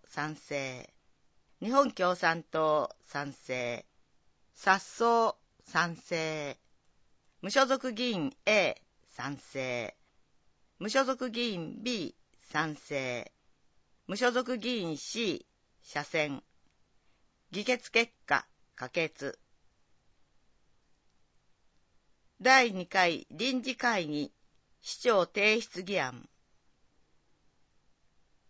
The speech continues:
第五十五号、非税条例の一部改正。自民党相模原、賛成。市民民主、賛成。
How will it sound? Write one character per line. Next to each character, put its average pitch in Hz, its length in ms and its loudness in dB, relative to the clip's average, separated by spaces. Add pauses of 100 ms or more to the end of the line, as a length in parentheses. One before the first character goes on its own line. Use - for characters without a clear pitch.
(720)
第 247 280 6
五 170 120 4
十 233 300 0
五 220 180 0
号、 139 360 -4 (360)
非 185 200 -12
税 262 280 6
条 240 280 6
例 165 260 2
の 143 260 0 (100)
一 196 240 -4
部 214 120 -6
改 139 220 -4
正。 117 560 -8 (880)
自 180 140 0
民 254 240 2
党 247 280 4
相 220 280 2
模 220 120 -2
原、 143 340 2 (120)
賛 151 320 -2
成。 131 600 -6 (840)
市 285 200 -2
民 196 320 2
民 185 220 -4
主、 127 340 -8 (280)
賛 165 360 -2
成。 151 640 0